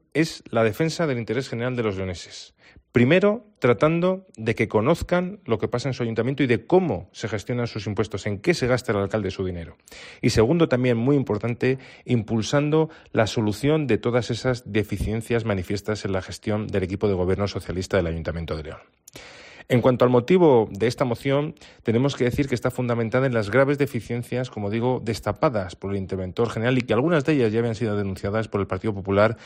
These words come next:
a lo largo de los últimos meses. A modo de resumen, podemos citar las irregularidades que menciona en cuanto a los contratos, a las prestaciones extemporáneas y, de hecho, que alcanzan un valor de casi cinco millones de euros, es decir,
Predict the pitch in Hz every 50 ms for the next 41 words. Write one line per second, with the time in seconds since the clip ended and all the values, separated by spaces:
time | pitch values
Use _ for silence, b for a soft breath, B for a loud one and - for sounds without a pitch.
0 | B B B B - 104 104 101 101 107 110 113 113 117 110 98 92 - - 95
1 | 95 98 85 82 - 92 92 - - - - - - B B B B B B B
2 | B - 107 117 143 151 147 143 135 120 127 123 - 165 165 175 175 170 156 -
3 | 107 110 123 131 131 127 - - 117 - - 131 139 139 131 113 101 - - 113
4 | 110 110 98 107 107 107 104 104 117 156 160 120 101 87 - - - - 113 101
5 | 101 95 95 - 117 113 107 98 92 80 87 101 104 92 - 98 95 92 82 -
6 | 90 87 85 - 95 95 92 90 90 - - 98 92 90 123 131 131 147 147 -
7 | 123 98 101 - - 107 - - 104 101 135 139 143 127 - 107 - - 110 104
8 | 98 104 110 143 156 139 113 95 92 - - 101 104 98 101 110 - - 143 135
9 | 127 131 - 107 101 - 110 117 - 131 120 117 110 110 120 120 110 107 - -
10 | 147 135 - 139 131 - - - 139 139 131 - 120 113 110 113 117 117 110 95
11 | 95 98 110 98 - - - - - - 123 120 85 - 104 92